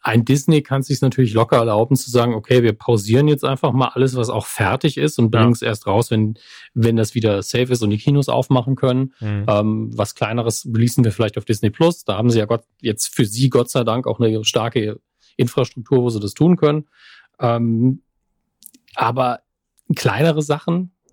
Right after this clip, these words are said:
Speaker 1: also ich, ich stell mir's mir jetzt richtig schlimm vor, wenn man gerade irgendwie einen Low- oder No-Budget-Film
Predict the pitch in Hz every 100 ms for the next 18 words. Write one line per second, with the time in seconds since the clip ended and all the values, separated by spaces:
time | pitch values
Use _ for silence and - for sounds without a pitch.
0 | _ - 123 120 127 - - 180 165 -
1 | - - 139 143 135 135 127 - 120 156
2 | 156 - 139 160 - 131 117 117 113 110
3 | 135 131 131 131 127 131 131 - - -
4 | 151 123 120 123 147 127 120 127 139 113
5 | 135 143 _ 139 143 147 143